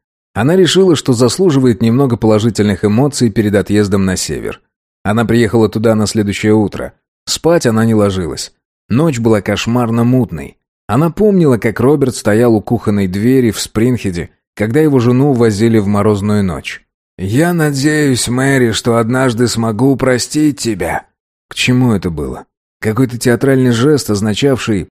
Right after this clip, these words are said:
"плевал я на всех вас"? Она хотела бы арестовать и его, но Эшворт убедил её, что у них нет оснований. Уинтер не занимался сексом с Зоей Салливан.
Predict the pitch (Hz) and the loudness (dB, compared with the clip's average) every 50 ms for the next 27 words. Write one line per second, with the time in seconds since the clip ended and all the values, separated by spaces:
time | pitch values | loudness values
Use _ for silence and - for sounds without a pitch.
0 | _ _ 123 123 131 127 120 113 135 135 131 131 120 127 123 120 120 113 - - | _ _ 0 2 2 2 2 2 2 2 2 2 2 0 0 0 0 -2 -2 -2
1 | 135 127 107 - 113 131 147 156 - - - _ _ _ _ _ _ _ - 107 | -2 -2 -2 0 0 0 0 0 -2 -6 -12 _ _ _ _ _ _ _ -2 -2
2 | 113 107 - 110 107 92 - 120 117 113 110 98 92 104 101 98 98 95 - - | 0 0 0 0 -2 -2 0 0 0 2 0 0 2 2 2 2 2 0 -2 -2
3 | - 101 101 104 98 - - 101 104 110 107 107 110 101 87 78 78 85 82 - | -2 0 0 0 -2 -2 -2 -2 0 0 0 0 0 0 0 -2 -4 -8 -8 -10
4 | - - 147 147 - - 143 143 123 - 147 135 127 131 135 135 156 175 160 131 | -4 -2 -2 0 0 0 0 -2 0 2 0 2 2 2 0 2 2 2 2 4
5 | 110 98 85 76 71 - _ _ _ _ - - - - 127 123 127 123 104 - | 2 0 -2 -4 -6 -10 _ _ _ _ -14 -6 -2 0 2 2 2 2 0 0
6 | - 113 107 95 - 95 - - 92 87 82 78 69 62 57 - - - _ _ | -2 -2 -2 -2 -2 -4 -6 -4 -4 -4 -4 -4 -6 -8 -10 -12 -16 -20 _ _
7 | _ _ _ _ _ _ _ - 92 98 117 123 123 120 110 123 113 101 98 101 | _ _ _ _ _ _ _ -6 -2 0 2 2 2 0 0 0 0 0 0 0
8 | 113 117 107 107 110 113 120 120 117 110 95 85 82 - - 82 - - 98 95 | 0 0 0 0 0 0 2 2 2 2 0 -2 -2 -6 -6 -6 -4 -2 -2 -2
9 | 90 82 - - 95 90 92 87 85 87 92 101 98 98 98 92 - - - 87 | -2 -4 -4 -4 -4 -4 -4 -4 -4 -2 0 2 2 2 2 0 0 -2 -2 -4
10 | 80 71 67 127 113 110 - - | -4 -4 -6 -10 -10 -12 -14 -16